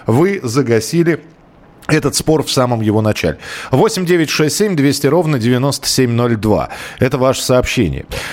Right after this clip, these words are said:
Из Тверской области. Моя сестра уже сорок лет подает в суды и судится даже вот сейчас за тысячу рублей. Спорит со всеми.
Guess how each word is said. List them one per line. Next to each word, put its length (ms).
Из 160
Тверской 360
области. 640
Моя 260
сестра 380
уже 200
сорок 420
лет 220
подает 400
в 80
суды 380
и 220
судится 640
даже 360
вот 220
сейчас 600
за 260
тысячу 540
рублей. 360
Спорит 640
со 200
всеми. 480